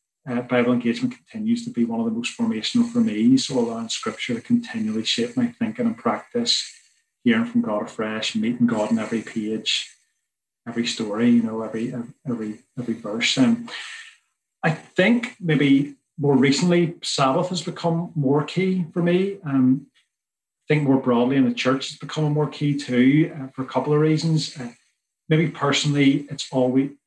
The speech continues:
it was often a negative idea that was based around, uh, maybe an upbringing where I couldn't do things. And, uh, maybe it felt,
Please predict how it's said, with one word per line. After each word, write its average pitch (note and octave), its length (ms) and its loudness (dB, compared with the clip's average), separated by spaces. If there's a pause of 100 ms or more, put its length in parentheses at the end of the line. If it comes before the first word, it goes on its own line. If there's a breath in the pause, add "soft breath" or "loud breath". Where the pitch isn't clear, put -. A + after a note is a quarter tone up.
it D#3 100 -10
was C3 180 -6
often C3 360 0
a B2 40 6
negative B2 480 4
idea D#3 600 0 (420)
that D3+ 140 -4
was C3+ 140 0
based - 540 0 (160)
around, B2 640 4 (140)
uh, B2+ 60 -2
maybe B2+ 280 2
an A#2+ 80 4
upbringing C#3 460 2
where B2 120 6
I A#2 80 0
couldn't C3 380 -6
do B2+ 200 2
things. E3+ 500 -6 (760)
And, A#2+ 640 4 (160)
uh, A#2+ 280 -4 (760)
maybe B2 200 2
it - 100 -6
felt, B2 460 -2